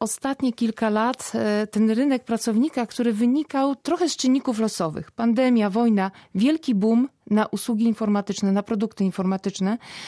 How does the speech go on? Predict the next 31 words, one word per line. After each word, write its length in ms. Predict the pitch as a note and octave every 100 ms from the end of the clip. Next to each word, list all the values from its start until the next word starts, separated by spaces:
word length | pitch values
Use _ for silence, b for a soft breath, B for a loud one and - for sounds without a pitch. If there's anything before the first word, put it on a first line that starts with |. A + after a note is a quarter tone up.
| B
bo 100 | A3+
wszystko 400 | A#3 C4+ - C#4
w 80 | A3
jeden 360 | A3 C#4+ D4 A#3+
miesiąc 420 | A#3 B3 C#4 -
musiało 460 | A#3+ B3+ C#4 F#4 F#4 B B B B
się 140 | -
przenieść 600 | E4+ - C4 C4+ D4+ - B B B B B G3
z 100 | A#3+
analogowej 560 | C#4 C4+ C4 B3+ A#3+
rzeczywistości 640 | A3 G#3 A3+ G#3 A3+ G#3 G#3
do 120 | F#3+
cyfrowej. 580 | - F3+ D#3 C#3+ D3 D3+ B B B B B B
Więc 320 | G#3 C4 C4+
teraz 360 | - G4 G4+ -
to, 100 | D#4+
co, 340 | D#4+ D#4 D4 C4+
mm, 440 | B3 B3+ B3 A#3
em, 680 | A#3 A3+ A3 A3 G#3+ G#3 G#3
e, 400 | G#3+ G#3 G#3 G#3
ta 160 | B3
sytuacja, 480 | A#3 A#3+ A#3+ C4+ C4
którą, 420 | - A#3 G#3 G#3
którą 500 | F#3+ - G#3 G#3 G3+
obserwujemy, 720 | - G3+ A3+ F#3+ F#3+ F3 D#3+ A3+
to 80 | C#4+
jest 100 | -
po 100 | C#4+
prostu 300 | B3 - B3+
korekta 480 | C4 A#3 G#3+ -
rynku. 420 | B3 B3 G#3+ -